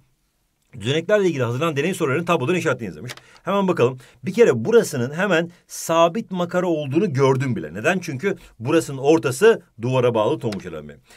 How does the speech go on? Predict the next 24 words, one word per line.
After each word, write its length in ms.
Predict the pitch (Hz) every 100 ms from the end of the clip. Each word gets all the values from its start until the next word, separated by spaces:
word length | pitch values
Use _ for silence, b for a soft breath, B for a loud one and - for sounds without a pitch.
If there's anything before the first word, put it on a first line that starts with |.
| b b
Geldik 260 | 147 196 233
bu 80 | 190
zımbırtıya. 340 | 160 110 90 80
Bunun 360 | 87 202 196
da 120 | 208
çıkrık 340 | 202 - 196 190
olduğunu 300 | 160 120 104
gördüm. 260 | 98 156 170
Çünkü 320 | 143 151 - -
iki 180 | 113
tane 220 | 180 175 175
silindir 360 | 160 165 170
birbirine 300 | 135 120 104
bağlı. 200 | 95 151
Bak, 200 | 117 -
bu 80 | 131
içerideki, 480 | 127 151 139 131 143 110 -
e, 80 | 107 104 95 95 92
daha 180 | 117 117
küçük 240 | - -
olan, 220 | 104 165 - b b b b -
e, 360 | 101 98 87
diğer 260 | 98 160 151
ise 460 | 120 110 123 175